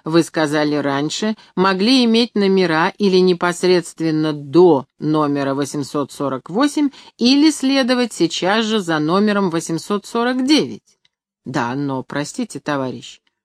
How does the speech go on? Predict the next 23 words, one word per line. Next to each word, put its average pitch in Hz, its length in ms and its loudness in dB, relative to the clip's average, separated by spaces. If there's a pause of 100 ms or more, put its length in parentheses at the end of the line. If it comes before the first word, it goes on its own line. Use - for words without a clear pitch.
(240)
что - 300 0
вас, 226 180 0
собственно, 240 560 -2
интересует 220 680 -4
у 135 60 -4
нас? 123 360 -8 (300)
Технические 196 760 2
вопросы 151 540 -2
или 190 100 0
постановка 214 640 -2
учёта 233 480 -2
на 202 160 0
нашем 196 380 -2
заводе? 180 600 -4 (440)
«И 196 100 0
то, 226 180 0
и 220 60 2
другое», — 156 600 -4
ответил 147 460 -6
Хинский, 240 540 -4 (220)
не 208 160 4
поднимая 175 640 0
головы 160 500 -2